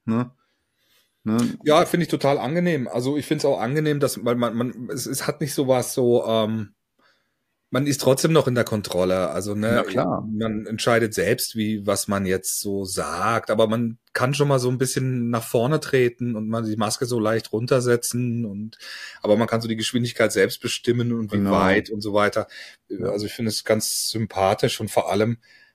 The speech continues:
Speaker 2: zeigt es, dass es anscheinend eine gemein-, gemeinschaftliche Situation gibt,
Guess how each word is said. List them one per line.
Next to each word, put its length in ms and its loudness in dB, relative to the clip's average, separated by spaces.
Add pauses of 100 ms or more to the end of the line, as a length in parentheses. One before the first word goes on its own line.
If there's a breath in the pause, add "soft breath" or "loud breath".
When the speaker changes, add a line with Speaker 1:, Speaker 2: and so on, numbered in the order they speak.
(100)
Speaker 2:
zeigt 420 2
es, 300 0
dass 160 -2
es 140 -2
anscheinend 520 0
eine 80 -4
gemein-, 600 0
gemeinschaftliche 1080 0 (560 loud breath)
Situation 840 2
gibt, 420 2